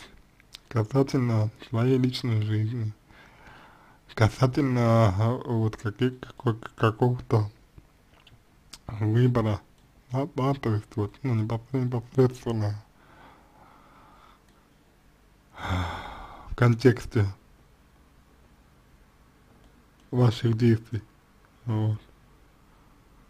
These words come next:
Ам, то всё, по сути.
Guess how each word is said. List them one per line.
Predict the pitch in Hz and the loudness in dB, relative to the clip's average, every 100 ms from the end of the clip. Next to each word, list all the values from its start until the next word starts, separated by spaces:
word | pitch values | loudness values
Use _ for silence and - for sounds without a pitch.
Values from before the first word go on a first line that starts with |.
| _ - - _ _ _ | _ -20 -20 _ _ _
Ам, | - 127 113 113 107 107 107 107 107 107 107 110 107 101 104 107 107 101 _ _ - - - _ _ _ _ _ _ _ _ | -6 0 2 4 4 4 2 2 0 0 0 -2 -2 -6 -6 -2 -2 -4 _ _ -20 -20 -20 _ _ _ _ _ _ _ _
то | 127 127 120 117 117 110 110 107 - - _ - - | 10 10 10 4 4 4 2 -2 -18 -20 _ -20 -4
всё, | - 156 | 0 2
по | 101 - | 0 -2
сути. | - 117 | -4 -4